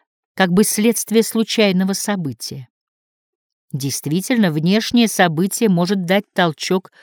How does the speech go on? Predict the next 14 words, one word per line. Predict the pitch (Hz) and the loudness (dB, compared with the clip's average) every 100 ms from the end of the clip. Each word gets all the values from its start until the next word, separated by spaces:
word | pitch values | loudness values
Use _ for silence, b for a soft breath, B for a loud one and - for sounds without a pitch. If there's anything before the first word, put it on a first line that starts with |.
| b b _ | b b _
к | |
раскрытию | 202 208 - 226 226 - 254 | 0 2 2 0 0 0 0
лотоса, | 285 233 131 - 139 - _ _ _ B B | 0 -2 -4 -8 -10 -16 _ _ _ B B
но | 170 202 | 2 2
сам | 202 277 254 156 | 2 2 2 0
цветок | - 143 - 131 117 - _ _ _ _ _ | -4 -8 -8 -10 -10 -14 _ _ _ _ _
покоился | 156 - 165 160 - | -4 0 0 0 0
в | 165 | -2
глубине | 151 175 160 160 160 160 156 - _ _ _ _ - | 2 2 4 2 2 0 -2 -6 _ _ _ _ -12
сознания. | - 156 143 135 208 202 123 120 123 _ _ _ _ _ _ _ B B B | -4 -2 0 2 2 2 -2 -8 -14 _ _ _ _ _ _ _ B B B
Многим | 185 220 233 233 214 226 - _ _ _ | 4 6 6 4 4 0 -2 _ _ _
трудом | - 233 220 208 170 147 | -2 0 2 4 2 0
был | 139 151 - | -2 -4 -4
взращен | 143 147 151 180 185 - - 262 | -10 -6 0 0 0 -4 -2 0